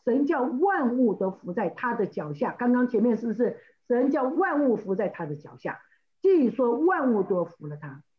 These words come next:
明显那叫万物服他的就不在其内，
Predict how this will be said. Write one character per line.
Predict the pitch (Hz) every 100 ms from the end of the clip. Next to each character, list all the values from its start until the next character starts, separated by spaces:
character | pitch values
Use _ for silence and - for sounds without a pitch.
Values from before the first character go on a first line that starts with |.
| -
明 | 240 269 392
显 | 427 - 214 - _ _ _
那 | - 302
叫 | 294 269
万 | 247 359 349 277
物 | 302 247
服 | - - 220
他 | 240 226
的 | - - _
就 | 359 254
不 | - 208 285
在 | 294 185
其 | - 180
内， | 185 226 160